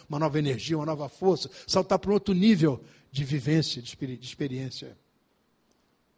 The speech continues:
para provocar mudanças na esfera do espírito, na esfera da consciência humana, na atitude do homem para consigo mesmo,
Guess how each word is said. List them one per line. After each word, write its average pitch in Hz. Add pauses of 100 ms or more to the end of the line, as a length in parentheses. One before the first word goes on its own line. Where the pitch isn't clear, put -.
(360)
para 170
provocar 160
mudanças 170
na 165
esfera 165
do 165
espírito, 175 (400)
na 165
esfera 180
da 165
consciência 180
humana, 151 (320)
na 160
atitude 170
do 156
homem 180
para 165
consigo 156
mesmo, 180